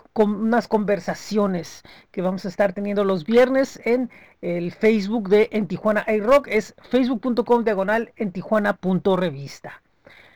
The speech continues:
Recuerdo que esto es En Tijuana iRock Podcast Playlist. Para mí es un gusto esperarlos en el próximo programa, donde vamos a tener una entrevista bien interesante y, y después de ahí, pues, tendremos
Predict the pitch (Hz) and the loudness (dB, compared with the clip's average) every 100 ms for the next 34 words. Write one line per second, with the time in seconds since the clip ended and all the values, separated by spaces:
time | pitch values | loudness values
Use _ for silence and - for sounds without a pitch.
0 | _ _ _ 196 285 311 294 - 302 285 | _ _ _ 0 4 4 2 -2 0 0
1 | 247 262 269 262 247 _ 262 254 254 233 | 0 2 4 4 2 _ 2 4 0 0
2 | _ 226 247 277 294 302 285 - 226 202 | _ 4 6 6 2 0 -2 0 2 2
3 | 214 - 220 202 247 - 254 - 214 208 | -2 -2 -2 0 -4 0 -2 2 4 4
4 | 226 220 196 185 180 196 190 - 190 208 | 2 -2 -4 -4 -2 -4 -4 -8 -2 0
5 | 240 - 170 165 160 202 226 240 233 240 | 0 0 0 0 -2 2 6 6 4 2
6 | 240 196 220 240 233 226 226 202 196 202 | 2 0 0 0 -2 2 2 2 2 2
7 | 208 208 208 190 175 185 190 196 185 185 | 2 -4 -4 -4 -4 -2 -2 -2 -2 -6
8 | 170 196 185 - 202 190 190 202 202 190 | -6 -8 -10 0 0 0 -4 -4 -6 -4
9 | 185 165 - 240 254 269 - 285 294 _ | -6 -6 0 2 4 2 -2 -4 -4 _
10 | - - _ - 185 175 - 196 175 180 | -20 -20 _ -6 -4 -6 -6 -6 -2 -4
11 | - 185 180 185 202 190 185 190 180 185 | 0 0 2 0 -2 -4 -6 -6 -4 -4
12 | 185 185 - | -4 -8 -12